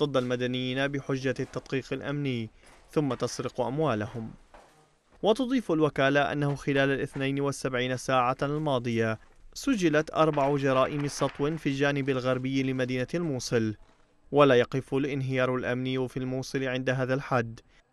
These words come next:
بل يتعداه إلى فرض هذه الميليشيات أتاوات على أعمال الإعمار التي يقوم بها أهالي المدينة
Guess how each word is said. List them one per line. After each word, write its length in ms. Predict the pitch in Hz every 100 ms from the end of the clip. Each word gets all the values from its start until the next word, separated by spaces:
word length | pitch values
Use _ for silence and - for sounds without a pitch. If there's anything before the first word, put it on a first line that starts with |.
| _
بل 220 | 143 139 123
يتعداه 680 | 120 120 120 123 123 135
إلى 280 | 135 131 127
فرض 360 | - 131 127 127
هذه 320 | 127 123 131
الميليشيات 600 | 131 131 127 - 131 -
أتاوات 640 | - 131 131 127 123 -
على 300 | 135 135 139
أعمال 380 | 131 117 120 127
الإعمار 640 | 135 131 135 131 117 110 - _ _ _ - 151
التي 300 | 143 127 127
يقوم 360 | 120 131 123
بها 420 | 123 127 127 127 131
أهالي 280 | 135 131
المدينة 640 | 131 143 139 123 113 110